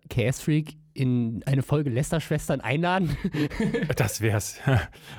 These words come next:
Speaker 2: Äh, ich habe Marcel Skorpion zum Beispiel mich mit dem auf einer Party unterhalten und der wirkte sehr reflektiert. So, der
Speaker 1: Mhm.
Speaker 2: kam zu mir und meinte so, „Hey, du, ich mag dich und, ähm, du, entschuldige, mein Content, ich weiß, der ist nicht der allerbeste.“ Und ich meinte so, „Ey,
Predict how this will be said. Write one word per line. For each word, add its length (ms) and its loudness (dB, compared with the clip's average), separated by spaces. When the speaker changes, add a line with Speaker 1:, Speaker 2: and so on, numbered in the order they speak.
Speaker 2:
Äh, 140 0
ich 80 -2
habe 100 -2
Marcel 280 -2
Skorpion 520 -2
zum 140 0
Beispiel 220 2
mich 180 0
mit 140 0
dem 120 2
auf 140 -2
einer 100 0
Party 260 -2
unterhalten 480 2
und 240 -2
der 160 2
wirkte 200 -2
sehr 240 0
reflektiert. 580 -2
So, 180 -2
der 120 4
Speaker 1:
Mhm. 60 4
Speaker 2:
kam 180 2
zu 120 -2
mir 160 2
und 60 2
meinte 200 0
so, 100 0
„Hey, 220 2
du, 260 0
ich 140 -4
mag 200 -2
dich 360 -2
und, 460 0
ähm, 400 2
du, 200 2
entschuldige, 460 0
mein 180 0
Content, 360 -2
ich 100 -6
weiß, 240 0
der 260 0
ist 140 -2
nicht 160 0
der 100 -2
allerbeste.“ 680 -2
Und 140 2
ich 100 -2
meinte 220 0
so, 180 0
„Ey, 220 2